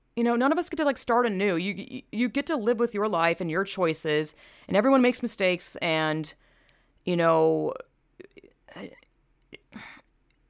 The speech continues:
if something really bad happened to you, like sexual ab-,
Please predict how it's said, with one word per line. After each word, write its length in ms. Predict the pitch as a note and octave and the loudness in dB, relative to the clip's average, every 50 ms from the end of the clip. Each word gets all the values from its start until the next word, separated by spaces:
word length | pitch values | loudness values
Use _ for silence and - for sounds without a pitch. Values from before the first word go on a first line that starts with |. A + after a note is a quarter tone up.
| _ _ _ _ _ _ _ _ _ | _ _ _ _ _ _ _ _ _
if 160 | - B3+ B3 | 4 4 4
something 400 | - - C#4+ C#4+ C#4+ - D#4 C4 | 4 2 0 0 2 2 0 0
really 180 | G#3 A#3+ A#3+ B3+ | 2 2 0 0
bad 320 | G3+ - - F#3+ F#3 G#3+ | -2 -2 -2 0 0 0
happened 380 | G#3 G3 G3 F#3+ G3 G3 F#3 F3+ | 2 2 2 2 2 2 0 0
to 80 | F3 E3+ | 0 -2
you, 220 | E3+ E3 E3 E3 | 0 0 0 0
like 140 | D#3+ D#3+ - | 0 -2 -4
sexual 680 | - - G#3+ G#3 G#3+ - - G#3 F#3+ F3+ E3+ D3+ C#3 | -4 -4 -4 -4 -4 -4 -4 -2 -2 0 0 0 -2
ab-, 200 | D3+ D3 - - | -4 -6 -8 -12